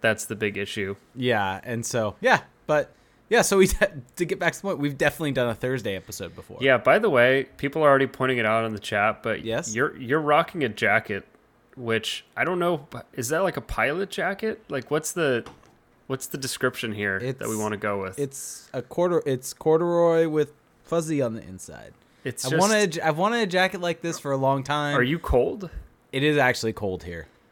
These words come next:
Speaker 2: So, yes.
Speaker 1: I think people are a little bit, um, sensitive to cold in California, is
Speaker 2: May-,
Speaker 1: what
Speaker 2: I
Speaker 1: I've
Speaker 2: mean, it's, it, I've been getting in my car and it's been in the thirties.
Speaker 1: Yeah,
Speaker 2: That is
Speaker 1: I've
Speaker 2: cold.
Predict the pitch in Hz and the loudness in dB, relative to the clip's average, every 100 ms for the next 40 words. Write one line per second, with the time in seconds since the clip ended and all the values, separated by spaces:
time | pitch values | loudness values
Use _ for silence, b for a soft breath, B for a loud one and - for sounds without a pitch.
0 | _ _ - 107 104 85 - - - - | _ _ -10 -8 -6 -6 -8 -12 -12 -4
1 | 139 262 285 185 170 175 143 113 110 120 | -4 -4 -6 -4 -2 2 4 4 2 -2
2 | 117 120 117 110 107 104 - 113 101 92 | 0 2 2 2 0 0 -4 -8 -6 -6
3 | 90 117 - _ _ - - 113 - 104 | -10 -16 -20 _ _ -18 -8 -6 -6 -8
4 | - - 104 98 107 107 - 104 101 110 | -8 -10 -10 -10 -12 -14 -10 -10 -10 -14
5 | - - 120 _ - 214 - - 185 - | -14 -18 -20 _ -12 -6 -4 -4 -6 -2
6 | 247 - 190 226 - _ - - - 247 | -2 -2 2 2 2 _ -20 -4 2 2
7 | 254 339 208 220 226 208 170 - 151 139 | 4 2 4 2 2 0 -2 2 6 6
8 | 131 135 - 160 160 131 117 101 73 - | 4 -4 -4 -4 -2 -4 -4 -6 -8 -18
9 | - - _ _ _ - 202 - 254 277 | -18 -20 _ _ _ -2 0 2 4 2
10 | 196 175 131 92 76 - | 2 2 2 0 -8 -20